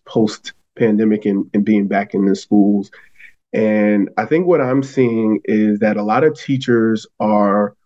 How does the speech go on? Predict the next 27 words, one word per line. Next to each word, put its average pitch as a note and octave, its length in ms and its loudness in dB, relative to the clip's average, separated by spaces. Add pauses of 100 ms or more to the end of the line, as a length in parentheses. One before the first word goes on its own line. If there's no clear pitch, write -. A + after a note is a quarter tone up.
(140)
reverting A#2+ 520 0
back G#2 280 -6
to G#2 560 0
ways G#2+ 320 0
of G#2 100 -2
teaching G#2+ 300 0
mathematics G#2 580 -2
that G2 260 0
research G#2+ 460 -2
has G2 160 -6
shown G#2 440 -2 (100)
isn't G2+ 340 0
effective C#3 600 -2 (640)
for, G#2+ 440 0
like, G#2 260 -4 (240)
time G#2+ 340 -2
purposes. - 440 -8
So G#2+ 120 0
they're, G#2+ 320 0
they're F#2+ 140 -2
trying G#2+ 380 -2
to G#2+ 60 -2
go G#2 320 0 (400)
back A#2 220 -2
to A2+ 280 -2
more G#2 300 0
rote A#2+ 360 0